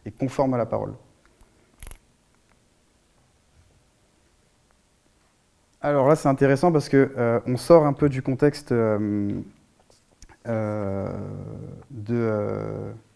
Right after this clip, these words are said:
de, de, de un Corinthiens chapitre quatre, euh, mais on peut regarder Timothée. Euh, Timothée était un des collaborateurs de Paul. Donc,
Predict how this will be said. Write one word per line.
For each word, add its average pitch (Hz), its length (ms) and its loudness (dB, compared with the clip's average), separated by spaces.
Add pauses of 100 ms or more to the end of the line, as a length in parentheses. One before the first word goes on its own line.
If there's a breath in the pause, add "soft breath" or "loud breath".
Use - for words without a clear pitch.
(920 soft breath)
de, 107 800 -4
de, 120 220 -2 (180)
de 110 120 -6
un 120 120 0
Corinthiens 120 380 -4
chapitre - 340 -8
quatre, - 440 -4 (760 soft breath)
euh, 107 340 -2
mais 110 100 -4
on 117 80 -2
peut 120 120 0
regarder 127 300 2
Timothée. 127 540 -2 (1160 loud breath)
Euh, 98 760 -4 (260)
Timothée 143 400 2
était 160 140 -2
un 135 60 0
des 123 120 -2
collaborateurs 127 600 0
de 120 80 -2
Paul. 107 280 -2
Donc, 107 220 -8